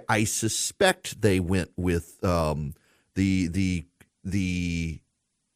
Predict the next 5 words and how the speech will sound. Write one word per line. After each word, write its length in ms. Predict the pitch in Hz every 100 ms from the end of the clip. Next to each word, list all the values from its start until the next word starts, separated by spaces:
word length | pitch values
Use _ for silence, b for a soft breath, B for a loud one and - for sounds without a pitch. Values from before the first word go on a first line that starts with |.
| _ _ _ _ _ _ _ _ _ _ -
progressives. 800 | 117 92 82 - 73 - - - _ _ _ _ b b b b
The 120 | 117
case 440 | - 180 208 190
is 160 | 160 127 -
ongoing. 840 | 127 135 120 107 104 90 69 73